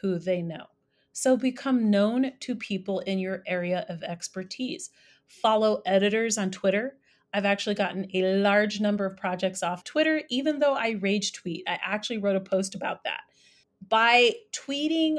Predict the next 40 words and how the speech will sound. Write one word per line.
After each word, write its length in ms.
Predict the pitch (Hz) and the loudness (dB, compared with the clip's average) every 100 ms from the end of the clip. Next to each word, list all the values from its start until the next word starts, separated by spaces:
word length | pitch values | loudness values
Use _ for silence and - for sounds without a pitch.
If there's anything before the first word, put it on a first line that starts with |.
| - | -2
what 400 | 202 196 214 - | -4 0 0 2
I 140 | 202 | 0
believe 420 | 180 180 208 240 240 | -2 -4 -4 -2 -2
in, 360 | 233 233 233 | -2 -4 -6
my 160 | 202 175 | -4 -4
beliefs 600 | 185 190 214 214 208 - | -4 -4 -4 -4 -4 -4
and 240 | 185 175 | -4 -6
th-, 140 | 196 185 | -6 -6
my 120 | 190 | -4
concerns, 720 | 185 208 190 - 202 214 262 - | -6 -4 -4 -2 -2 -2 -4 -2
it 100 | 302 | -2
makes 280 | 339 370 381 | 0 -2 -2
it 100 | 370 | -4
easier 640 | 262 294 302 302 285 240 233 | -4 -4 -4 -2 -4 -4 -6
for 160 | 240 - | -8 -4
editors 520 | 190 202 190 185 185 | -2 0 0 -2 -4
to 100 | 190 | -6
know 400 | 190 170 165 170 - _ _ | -4 -4 -4 -4 -6 _ _
the 80 | 240 | -10
kind 180 | 269 302 | -4 -2
of 80 | 294 | -4
content 560 | - 202 226 - 196 | -6 -4 -4 -4 -6
that 140 | 190 180 | -6 -4
they 100 | 196 | -4
feel 340 | 190 190 185 | 0 -2 -2
comfortable 500 | 185 185 185 - 190 | -6 -8 -8 -4 -4
having 360 | 175 170 175 185 | -4 -6 -4 -4
me 140 | 208 | -4
write. 340 | 240 359 392 - 196 | -2 -2 -4 -6 -4
We're 240 | 233 262 | 2 4
in 260 | 262 240 247 | 2 0 -2
alignment. 840 | 233 214 202 226 233 - - - _ - | -2 0 0 0 -2 -4 -10 -20 _ -4
I 100 | 214 | 0
was 160 | 202 202 | 0 -2
pitched 440 | - 269 269 - | -2 -2 -2 -6
by 180 | - 190 | 0 0
one 560 | 185 180 208 240 269 269 _ _ _ 175 | 0 -2 0 0 0 -4 _ _ _ -2
very 300 | 202 214 214 | 2 4 2
conservative 920 | 233 214 - 190 185 196 190 175 170 - | -2 -4 -2 -2 0 2 2 2 -2 -8
newspaper 1120 | 190 190 202 208 - 208 180 180 170 160 175 | -4 0 0 -2 -6 -6 -4 -2 -4 -4 -8